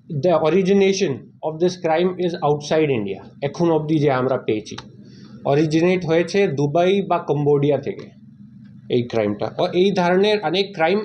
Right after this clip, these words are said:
এইরকম দেশ থেকেই অরিজিনেট হচ্ছে। আমাদের পুলিশ ওখানে না পৌঁছাতে পারে, এই, এইটা, আহ, দেখে,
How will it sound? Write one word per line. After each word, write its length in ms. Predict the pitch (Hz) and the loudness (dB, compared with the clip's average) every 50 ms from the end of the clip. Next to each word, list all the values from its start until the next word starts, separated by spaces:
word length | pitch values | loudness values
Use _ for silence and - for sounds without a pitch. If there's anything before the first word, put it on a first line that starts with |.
| - - 165 | -6 -6 0
এইরকম 480 | 175 185 190 185 190 - 202 202 202 190 202 123 | 2 2 4 2 2 0 0 2 2 0 0 0
দেশ 260 | 147 165 151 - - | 0 0 0 0 -2
থেকেই 380 | 180 175 175 185 202 202 196 202 - - - - - - | -4 0 2 2 2 2 2 0 -6 -14 -18 -16 -8 -2
অরিজিনেট 440 | 147 147 151 156 160 160 151 123 123 | 2 2 4 4 4 2 2 2 0
হচ্ছে। 300 | 113 - - - 104 - - - - - | -2 -2 -2 -4 -4 -4 -4 -12 -10 -4
আমাদের 480 | 127 127 139 156 151 165 170 175 175 156 - - - - - - - - | -2 0 0 2 2 4 4 4 4 2 -2 -8 -16 -18 -20 -16 -6 0
পুলিশ 300 | - 170 185 190 185 190 | 2 4 4 4 4 4
ওখানে 500 | 185 180 - 170 170 180 180 185 180 175 - - - - - - - - - - - - - - | 0 0 0 0 0 2 2 0 0 -2 -6 -10 -18 -20 -20 -20 -20 -20 -20 -20 -20 -20 -14 -4
না 220 | 123 131 151 160 180 | -2 0 2 2 2
পৌঁছাতে 440 | 175 180 170 165 175 156 143 156 147 | 2 0 0 2 2 2 2 2 2
পারে, 320 | 143 131 131 151 175 196 202 185 165 - - | 2 2 2 2 0 -2 -4 -6 -12 -10 -2
এই, 300 | 147 156 170 180 175 175 - - - - - - - - - - - | 0 2 4 4 2 0 -2 -10 -16 -20 -20 -20 -20 -20 -20 -16 -6
এইটা, 540 | 147 151 175 170 180 185 180 180 180 180 180 | -2 -2 -2 0 0 0 2 2 4 2 2
আহ, 600 | 165 - 143 - - 151 147 139 135 135 131 127 | 0 -2 -6 -12 -10 -6 -4 -2 -2 -2 -2 -4
দেখে, 520 | 127 123 139 165 156 - 139 113 104 - | -4 0 0 0 0 2 -2 -2 -4 -6